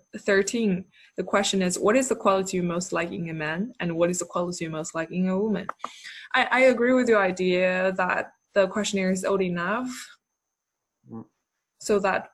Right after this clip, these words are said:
Speaker 1: people at that time, they, they still saw
Speaker 2: Yes.
Speaker 1: us as different categories. I guess I wouldn't, the reason why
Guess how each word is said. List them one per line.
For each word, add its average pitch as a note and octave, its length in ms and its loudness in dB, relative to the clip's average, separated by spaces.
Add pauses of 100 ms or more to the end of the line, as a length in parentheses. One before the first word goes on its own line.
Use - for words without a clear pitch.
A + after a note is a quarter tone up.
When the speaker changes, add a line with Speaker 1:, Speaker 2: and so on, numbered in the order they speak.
(280)
Speaker 1:
people G3 240 0
at A3 120 0
that G#3+ 220 2
time, - 480 -6
they, F3+ 100 -4 (260)
they F#3 160 -2
still F3+ 340 -4
saw - 560 -4 (720)
Speaker 2:
Yes. - 140 -14 (280)
Speaker 1:
us F3+ 320 0
as F3+ 220 -6
different F3+ 320 -6
categories. - 640 -6 (380)
I B3+ 100 4
guess B3+ 720 0
I G#3 100 2
wouldn't, A3+ 440 2 (200)
the G3+ 140 2
reason A3+ 320 0
why F#3+ 360 0